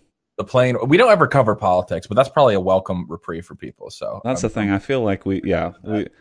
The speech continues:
Speaker 2: there's, like,
Speaker 1: So
Speaker 2: politics and religion. It's like, if you cover
Speaker 1: Mm.
Speaker 2: those things, you probably only cover those things.
Speaker 1: That's true.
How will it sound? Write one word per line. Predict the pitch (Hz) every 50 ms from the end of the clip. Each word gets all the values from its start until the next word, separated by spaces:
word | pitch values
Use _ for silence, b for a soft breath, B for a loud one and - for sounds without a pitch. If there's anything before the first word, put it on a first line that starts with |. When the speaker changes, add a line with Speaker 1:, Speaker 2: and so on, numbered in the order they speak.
| b b b b
Speaker 2:
there's, | 113 113 113 120
like, | 117 110 - -
Speaker 1:
So | - -
Speaker 2:
politics | 135 151 160 139 - - 131 - -
and | 139 123 113
religion. | 101 101 104 104 104 101 92 87 87
It's | 85 - -
like, | 92 90 87 - - -
if | - 90 -
you | 101 95
cover | - - 131 131 131 127 107
Speaker 1:
Mm. |
Speaker 2:
those | 98 101 110 113 110 117
things, | 127 127 139 151 135 110
you | 92 -
probably | - 104 98 113 113 107 104 92 -
only | - 95 104 107 98 92 85
cover | - - 90 82 82 85 80
those | 82 85 85 85 82 - -
things. | - 90 80 78 80 80 78 -
Speaker 1:
That's | - - - -
true. | - - - 90